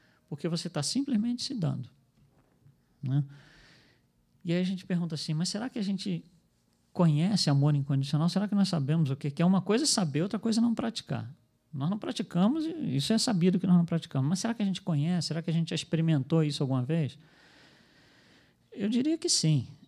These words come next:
É, quem tem filho, principalmente, né? É um amor incondicional. Você não, não vê barreiras,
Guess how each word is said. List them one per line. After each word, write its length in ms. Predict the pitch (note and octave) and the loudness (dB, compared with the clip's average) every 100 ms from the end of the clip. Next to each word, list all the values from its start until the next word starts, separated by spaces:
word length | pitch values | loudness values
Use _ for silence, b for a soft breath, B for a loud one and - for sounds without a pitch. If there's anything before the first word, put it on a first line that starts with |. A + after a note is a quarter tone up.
| _ | _
É, 500 | D3+ C#3+ C#3+ C#3 C#3 C3 - _ _ - | 0 2 4 4 4 2 -4 _ _ -6
quem 160 | G3+ | -2
tem 180 | A3+ F#3+ | 0 0
filho, 300 | C#3 - A3 | 0 -2 -2
principalmente, 840 | - A#3 B3 C#4 B3 C3 A#2+ - - D3 C#3 _ - - - - _ _ _ | 0 -2 -4 -6 -4 -6 -8 -14 -20 -20 -20 _ -20 -20 -20 -20 _ _ _
né? 320 | C3 B2 C#3+ D3 | -8 -6 -6 -6
É 60 | D3+ | -6
um 120 | B3 | -4
amor 200 | C#4+ C#4 | -6 -6
incondicional. 720 | D4 C#4+ D4 D#4+ C#4 D3+ A2+ - _ _ _ | -4 -4 -6 -4 -2 -2 -4 -12 _ _ _
Você 420 | B2+ D#3 - - F#3+ | -8 -6 -4 -2 0
não, 500 | A#3+ C4+ C#4 C#4 A#3 - | -2 -4 -6 -8 -10 -4
não 160 | F3+ G#3 | -2 0
vê 140 | F#3 | 0
barreiras, 560 | A3 D3 C3+ C3 - | -2 -4 -4 -8 -12